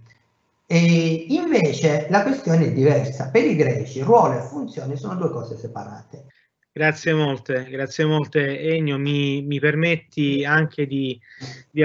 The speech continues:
Speaker 2: di aggiungere, una, non c'è nulla da aggiungere, ma mi permetto di fare una considerazione, come dire, a latere, che, eh, come ho avuto modo di spiegare qualche volta a lezione, sulle lezioni, insomma, che riguardano il razzismo, schiavitù e razzismo non sono sempre andate di pari passo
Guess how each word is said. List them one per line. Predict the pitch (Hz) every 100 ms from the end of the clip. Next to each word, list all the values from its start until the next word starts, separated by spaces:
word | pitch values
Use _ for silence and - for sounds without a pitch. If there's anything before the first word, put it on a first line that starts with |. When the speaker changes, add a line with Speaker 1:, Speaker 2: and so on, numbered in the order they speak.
| 151
Speaker 2:
di | 151
aggiungere, | 156 147 156 185 160 160 147 139
una, | 151 147 143
non | 139 139 127 135 139 139
c'è | 139 160
nulla | 151 165
da | 156
aggiungere, | 151 160 160 147 139
ma | 139
mi | 143 143
permetto | 151 170 165
di | 156
fare | 156
una | 151 147
considerazione, | 156 156 156 151 - 170
come | 143 147
dire, | 147 143
a | 139
latere, | 147 135 127 131 127 120 _ _ _ - - _
che, | - 160 156
eh, | 156 160 151 147 139 139 135
come | 156 147
ho |
avuto | 151 165 160
modo | 151 151
di | 147
spiegare | - 151 156
qualche | 147 135 147
volta | 156 -
a | 143
lezione, | 156 - 165 156 135 123
sulle | 113 139 135
lezioni, | 135 - 160 143
insomma, | 135 110 143 131 131
che | 139
riguardano | 135 151 151 139
il | 139 135 135 135
razzismo, | 156 143 143 139 147 139 139 - _ _ - -
schiavitù | - - 165 160 165 185
e | 170
razzismo | 165 160 139 160 147 147 147
non | 147 156 170
sono | 160 - 165 151
sempre | - 156 151 151
andate | 143 143 147 147 143
di | 131 135
pari | 143 139
passo | 139 143 139 - - 143 131